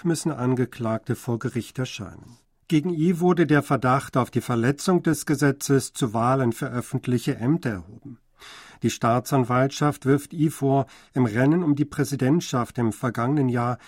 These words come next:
in Bezug auf das Landentwicklungsprojekt Taejangdong in Songnam und die Änderung des Verwendungszwecks seines Geländes in Pehyondong Falschaussagen gemacht zu haben. Yi war der Präsidentschaftskandidat der Minju-Partei.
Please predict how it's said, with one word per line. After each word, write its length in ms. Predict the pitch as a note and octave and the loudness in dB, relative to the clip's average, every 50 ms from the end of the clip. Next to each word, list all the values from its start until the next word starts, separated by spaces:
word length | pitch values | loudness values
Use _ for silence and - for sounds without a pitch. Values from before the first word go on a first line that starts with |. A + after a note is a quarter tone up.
| - - - - - | -20 -20 -20 -12 -2
in 140 | - D3+ D3 | 2 4 4
Bezug 440 | D3 D3 D3 - - G3 G#3 G#3+ - | 4 4 2 0 2 2 2 2 4
auf 200 | D#3+ C3 A2+ - | 2 0 0 0
das 260 | - C3+ A#2+ - - | 0 0 0 0 0
Landentwicklungsprojekt 1600 | C3 B2 A#2+ C#3 D#3+ - D3 A#2 G2 F#2+ D3 D3 - F#3 F3 D3+ C#3 - - - - - - C3 B2 B2 A#2 - - - - - | 0 0 2 0 0 2 0 0 2 0 0 0 2 2 2 2 2 0 -4 -14 -10 -4 -2 0 2 0 0 -2 -6 -16 -20 -10
Taejangdong 680 | - - C3+ D3 - B2+ A#2 G#2+ G#2+ G#2 A2+ B2+ D3 | -2 0 0 0 0 -2 -2 -2 -2 -2 -2 0 0
in 160 | B2+ G2+ G2+ | 0 0 -2
Songnam 560 | G#2 - - C#3 D#3 E3 C#3+ B2 B2+ D#3+ F3+ - - - - - _ | -4 -2 -2 0 0 0 0 0 0 -2 -4 -6 -10 -20 -20 -18 _
und 340 | - E3+ F#3 F#3 - - - | 0 2 2 2 0 -2 -4
die 80 | - E3+ | -4 -4
Änderung 560 | D#3 D3+ E3 E3+ D#3+ D#3 C3 D3+ D3+ D3+ D3 | -2 0 0 0 0 0 0 0 0 0 0
des 180 | - C3+ - - | 0 -2 -2 0
Verwendungszwecks 1120 | - C3 G#2+ B2 C3+ D#3+ D3+ C#3 A#2 A2 G#2 - - - - - - C3 C#3+ C#3+ - - | -2 -2 0 2 0 0 2 2 0 0 -2 -4 -10 -12 -10 -6 -2 -2 -2 -2 -4 -4
seines 320 | C3 A#2 A2 G#2 - - | -2 -2 -2 -2 -4 -6
Geländes 640 | - C3+ A#2 A2+ A2+ C3+ C#3+ C#3 C#3+ C#3 C#3+ - - - - - - - - _ | -4 -2 -2 0 0 0 2 2 2 0 0 -4 -14 -18 -20 -20 -20 -20 -12 _
in 340 | - C#3+ C3 A#2+ A#2+ A#2 G#2+ - - - | 0 2 4 4 4 2 0 -4 -8 -6
Pehyondong 680 | - D#3 B2+ C#3+ C#3+ C#3 C#3 C#3 C3+ C#3 C#3+ C#3+ - - | -2 -2 0 0 0 0 0 0 0 0 0 -2 -4 -8
Falschaussagen 800 | - - C#3 C3 C#3 C#3 - B2+ A#2+ - - - A#2 A2+ G#2+ A#2+ A#2+ | -10 -4 -2 -2 -2 -2 -2 -6 -6 -6 -6 -6 -4 -4 -4 -4 -4
gemacht 360 | - A#2 A2+ G#2 - - - | -2 -2 -2 -4 -4 -8 -14
zu 200 | - - G2+ F2 | -12 -12 -12 -14
haben. 320 | G2 - - - - - _ _ _ _ - - - - - - - - - | -16 -20 -20 -20 -20 -20 _ _ _ _ -20 -20 -20 -20 -20 -20 -12 -4 0
Yi 320 | F#3 D#3 F#3 G3+ F#3+ D3 | 2 4 4 4 4 2
war 160 | D3 C#3 C#3 | 2 2 2
der 160 | B2+ C#3+ C#3 C3 | 2 2 0 0
Präsidentschaftskandidat 1800 | - - C#3+ C#3 - C#3+ - B2 C#3+ E3+ D#3+ - - B2 A#2 - - - - - - B2 A#2 A2+ A#2 - A2+ A2 A2 A2+ - - - - - | -2 -2 -2 0 0 0 2 4 2 2 2 0 -2 -4 -4 -4 -8 -14 -10 -6 -4 -2 -2 -2 -2 -2 -2 -2 -2 -2 -4 -6 -12 -10 -4
der 80 | B2 A2 | -2 0
Minju-Partei. 840 | A2 A2+ B2 B2 - C3+ - - C#3 C#3 - - G#2 G2+ G#2+ A2 - | 0 0 0 0 -2 -4 -4 -4 -8 -10 -10 -12 -20 -20 -20 -20 -20